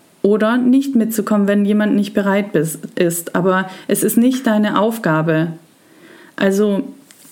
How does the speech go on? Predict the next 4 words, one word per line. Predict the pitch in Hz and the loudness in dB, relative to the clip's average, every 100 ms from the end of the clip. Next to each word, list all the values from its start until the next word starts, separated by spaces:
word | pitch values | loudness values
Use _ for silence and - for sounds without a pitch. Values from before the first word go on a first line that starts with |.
| - _ - | -20 _ -2
übernimm | 226 233 226 254 294 330 330 - | 2 4 4 4 2 2 0 -2
radikal | 208 240 269 285 226 233 233 226 254 | 0 2 2 0 0 0 2 2 2
die | 240 | 0
Verantwortung | 226 214 214 247 247 202 202 208 202 220 247 | 0 0 2 2 2 -2 0 0 2 2 0